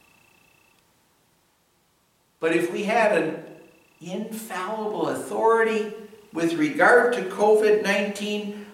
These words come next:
how everything really should be dealt with, boy, that'd be kinda nice. But there's no such book, no such manual. But with the Bible, we do have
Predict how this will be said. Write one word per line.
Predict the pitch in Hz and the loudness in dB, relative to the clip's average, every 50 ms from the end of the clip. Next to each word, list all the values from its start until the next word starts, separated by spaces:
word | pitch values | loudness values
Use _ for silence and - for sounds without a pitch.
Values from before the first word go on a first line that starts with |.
| - - | -18 -6
how | - 190 185 196 202 214 214 208 214 208 - - - - - | 0 2 4 6 6 8 8 8 6 6 4 0 -4 -2 2
everything | 196 233 233 226 233 226 - - - 196 196 196 185 - - - - - - - - _ _ _ | 4 4 4 4 2 0 -2 -2 -2 0 0 0 -2 -4 -6 -10 -12 -16 -18 -20 -20 _ _ _
really | - 151 151 170 208 269 262 262 277 277 269 269 269 269 262 | -10 -6 -4 2 6 6 8 8 8 8 8 6 6 6 4
should | - - - - 262 269 262 262 - - | 4 4 4 6 8 8 8 6 4 2
be | 233 226 220 - | -2 -4 -4 -2
dealt | 214 220 226 247 254 254 - - | 2 4 6 6 6 6 4 2
with, | 240 240 233 - 240 233 - - - | 2 2 2 0 -2 -4 -8 -10 -8
boy, | 285 240 226 | -4 -2 -2
that'd | 220 202 214 220 196 | 0 0 0 0 0
be | 165 156 160 | 0 -2 -2
kinda | - - 185 185 180 175 160 | -2 -2 -2 -2 -2 -2 -2
nice. | 139 139 135 131 131 123 123 - - - - - - - - - - _ _ _ _ _ _ _ _ | 0 0 0 0 0 0 -2 -4 -6 -6 -6 -8 -10 -12 -16 -20 -20 _ _ _ _ _ _ _ _
But | - 156 151 | -10 -6 -2
there's | 175 170 165 170 | 0 0 0 0
no | 151 147 131 | 0 0 -2
such | - - 127 - - - - - | 0 0 0 -2 -2 -4 -6 -8
book, | - - - - - - | -10 -10 -12 -14 -18 -8
no | 117 123 127 | -4 -2 -2
such | 123 - 127 - - - - | 0 0 -2 -4 -4 -4 -6
manual. | 104 98 92 87 85 - - - - - _ _ _ _ _ _ _ _ _ _ _ _ _ _ _ _ _ _ _ _ _ _ _ _ _ _ _ | -6 -4 -4 -6 -8 -10 -14 -18 -20 -20 _ _ _ _ _ _ _ _ _ _ _ _ _ _ _ _ _ _ _ _ _ _ _ _ _ _ _
But | 135 139 - 139 135 | -6 -6 -6 -6 -6
with | 135 135 - | -8 -8 -6
the | 135 - | -8 -6
Bible, | 127 123 120 117 113 104 - - - - - - - - - _ _ _ _ _ _ _ _ _ 104 | -4 -2 -2 -2 -2 -4 -4 -6 -6 -8 -10 -12 -16 -20 -20 _ _ _ _ _ _ _ _ _ -14
we | 104 104 107 | -14 -12 -10
do | 107 143 160 - - | -8 -8 -6 -6 -6
have | 92 90 87 87 - - - - - | -4 -4 -4 -4 -4 -6 -8 -12 -14